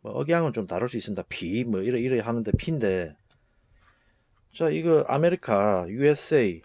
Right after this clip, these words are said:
라코타입니까? 라코타. 라코타 사람들이 피라고 했습니다. 간을.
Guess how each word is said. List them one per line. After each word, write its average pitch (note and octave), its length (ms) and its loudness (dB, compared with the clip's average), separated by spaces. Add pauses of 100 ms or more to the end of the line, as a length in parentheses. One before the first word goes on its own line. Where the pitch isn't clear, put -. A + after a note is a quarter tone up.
(180)
라코타입니까? A2 760 -2
라코타. F2+ 920 -2 (1080)
라코타 D#3+ 400 2
사람들이 B2+ 540 2
피라고 G#3+ 400 4
했습니다. G2+ 300 0
간을. F#2+ 520 0